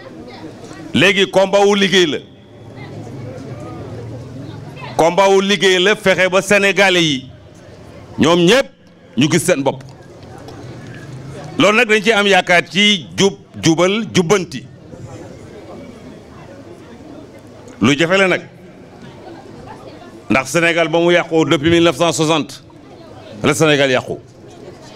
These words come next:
Lu yàqu nag soixante ans ci ginnaaw, buñ la nettalee juróomi at ne la changé ko, ah, liggéey bu doy waar la.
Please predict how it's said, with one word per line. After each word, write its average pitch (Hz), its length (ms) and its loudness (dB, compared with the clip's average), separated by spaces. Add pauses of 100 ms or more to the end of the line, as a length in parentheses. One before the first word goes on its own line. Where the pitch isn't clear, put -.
(960)
Lu 156 120 4
yàqu 208 300 2
nag 190 180 2
soixante 220 420 2
ans 196 260 4
ci 202 140 0
ginnaaw, 170 360 2 (2000)
buñ 151 200 4
la 214 100 4
nettalee 190 560 2
juróomi 208 360 4
at 190 240 0
ne 175 140 0
la 180 100 4
changé 220 480 2
ko, 143 200 -6 (1700)
ah, 202 240 2 (180)
liggéey 135 240 0
bu 127 100 2
doy 135 140 2
waar 110 220 2
la. 67 120 -12